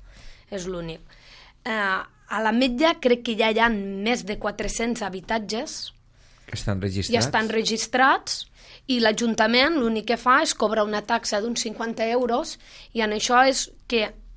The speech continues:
Speaker 1: ja t'inscriuen directament a, a lo que és el, a l'àrea de turis-, de, de la, de turisme de la Generalitat de Catalunya. Vull dir,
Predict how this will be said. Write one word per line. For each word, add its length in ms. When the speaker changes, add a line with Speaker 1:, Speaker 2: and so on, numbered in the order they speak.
Speaker 1:
ja 160
t'inscriuen 840
directament 680
a, 600
a 240
lo 240
que 160
és 100
el, 300
a 80
l'àrea 440
de 140
turis-, 540
de, 480
de 200
la, 120
de 320
turisme 560
de 100
la 160
Generalitat 560
de 80
Catalunya. 560
Vull 140
dir, 80